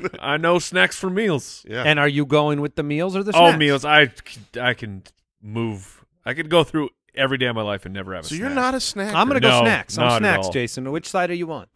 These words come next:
Speaker 2: I ha-, I have to take the meals, and I think that this would be so good. For, this is just something I should do. I should just
Speaker 3: <laughs> Yeah,
Speaker 2: eat,
Speaker 3: that's
Speaker 2: eat
Speaker 3: true.
Speaker 2: meals and stop snacking.
Speaker 3: Okay.
Speaker 1: I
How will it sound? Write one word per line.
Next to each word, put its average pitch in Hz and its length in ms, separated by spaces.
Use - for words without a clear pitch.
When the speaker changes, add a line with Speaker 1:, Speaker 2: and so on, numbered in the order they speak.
Speaker 2:
I 135 120
ha-, 139 200
I 147 120
have 143 180
to 117 100
take 110 220
the 110 80
meals, 113 240
and 135 100
I 139 100
think 160 300
that 135 140
this 123 180
would 117 100
be 104 120
so - 500
good. 87 220
For, - 140
this 180 200
is 139 60
just 127 200
something 120 220
I 95 60
should 82 280
do. 104 440
I 110 100
should 139 220
just 131 240
Speaker 3:
<laughs> - 120
Yeah, 196 200
Speaker 2:
eat, 151 80
Speaker 3:
that's 214 160
Speaker 2:
eat 247 180
Speaker 3:
true. 247 100
Speaker 2:
meals 175 500
and - 160
stop 302 520
snacking. 208 840
Speaker 3:
Okay. 165 200
Speaker 1:
I 147 100